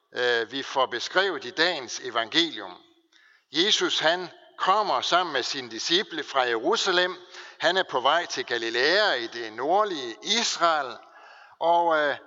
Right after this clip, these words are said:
så må de vandre igennem Samaria. De gør ophold ved brønden lidt uden for Sykar, så er de cirka halvvejs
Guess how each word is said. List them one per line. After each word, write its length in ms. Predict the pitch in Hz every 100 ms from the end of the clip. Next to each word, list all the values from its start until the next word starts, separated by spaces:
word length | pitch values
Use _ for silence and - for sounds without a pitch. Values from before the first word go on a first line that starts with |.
| -
så 140 | - 240
må 120 | 240
de 160 | 196
vandre 500 | 156 185 233 196 139 123
igennem 760 | 180 160 214 233 214 135 107 98 _ _
Samaria. 720 | - 143 131 143 151 113 98 92 - - _ _ _ _ _ _ _ -
De 80 |
gør 100 | 175
ophold 600 | 170 175 220 - 156 151 147
ved 120 | 123
brønden 520 | 135 185 220 185 123
lidt 220 | 151 180
uden 300 | 175 175 180
for 200 | - 127
Sykar, 800 | - - 220 - 185 170 139 - - - - _ - _ _ _ _ _ _ _ -
så 120 | 190
er 60 |
de 120 | 185 180
cirka 400 | 185 196 196 139
halvvejs 840 | 143 180 165 110 107 104 - -